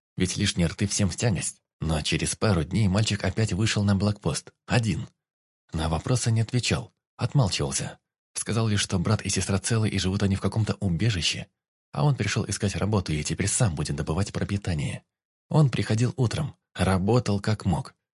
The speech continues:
а вечером уходил во мрак тоннеля. Так продолжалось вплоть до сегодняшнего дня. Утром на станцию прибыл караван челноков. Их начальник пошел шептаться с руководством станции, а остальные разложили свои товары на рельсах и принялись бойко торговать.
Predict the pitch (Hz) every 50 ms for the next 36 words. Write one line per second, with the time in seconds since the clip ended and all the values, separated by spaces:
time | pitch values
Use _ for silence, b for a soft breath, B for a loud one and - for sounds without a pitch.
0 | _ _ _ - 82 78 76 71 101 107 - - 87 87 85 - - - - 90
1 | 87 104 101 90 90 87 78 90 107 107 - - - 101 101 95 85 71 67 -
2 | - - _ _ _ _ _ _ - 98 - - - - - - 73 71 107 113
3 | 110 98 - - 101 90 90 87 - - 90 98 110 101 104 98 - - 101 101
4 | 90 80 73 - - - _ _ _ _ _ _ _ _ _ _ _ _ _ _
5 | _ _ _ _ _ _ _ _ - 147 143 - - - 143 156 151 - _ _
6 | _ _ - 85 82 - - 131 127 113 - - 131 - - 127 123 117 110 -
7 | 104 98 95 90 107 113 110 104 - 107 101 101 107 104 - - 65 - - _
8 | _ _ _ _ _ _ _ _ _ _ - 87 85 - - 78 - - - 120
9 | 110 98 87 - - 90 - 113 104 - - - - 110 - - 95 - - -
10 | 95 101 117 - - - 113 107 - - 127 107 90 - - 139 135 - _ _
11 | _ _ _ _ _ _ _ - 82 80 - - - 73 78 92 107 104 92 85
12 | 80 78 87 87 95 110 101 95 - - 87 82 - 78 82 104 104 107 104 117
13 | 117 110 92 85 - - - - 92 - - 123 123 120 110 101 90 101 117 110
14 | - 107 101 - 95 90 95 92 90 85 - 78 - - -